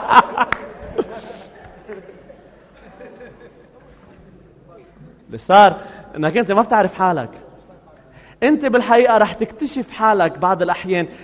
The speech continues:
تكتشف إنه: "يي، منين إجت هيدي؟ كيف طلعت هيدي؟" ليه؟ الكتاب يقول: "القلب نجيس من يعرفه؟" من يعرفه؟ قلب الإنسان.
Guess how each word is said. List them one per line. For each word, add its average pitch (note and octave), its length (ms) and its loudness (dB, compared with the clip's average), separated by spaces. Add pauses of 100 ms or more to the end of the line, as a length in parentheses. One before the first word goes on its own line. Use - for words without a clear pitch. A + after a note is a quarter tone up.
(140)
تكتشف A#3+ 540 -2
إنه: A3+ 120 0
"يي، D4+ 120 6
منين D4+ 320 -2
إجت C4+ 280 -2
هيدي؟ F#3+ 300 0 (840)
كيف E4 220 6
طلعت C#4 380 -2
هيدي؟" F#3 360 -2 (300)
ليه؟ G#3 320 4
الكتاب A#3 440 0
يقول: G#3+ 360 0
"القلب F#3 460 -2
نجيس F#3+ 460 -6
من G#3+ 180 -6
يعرفه؟" G#3+ 460 -10 (2250)
من A#3+ 140 -2
يعرفه؟ B3 520 -8 (640)
قلب A#3 260 -4
الإنسان. F3+ 540 -8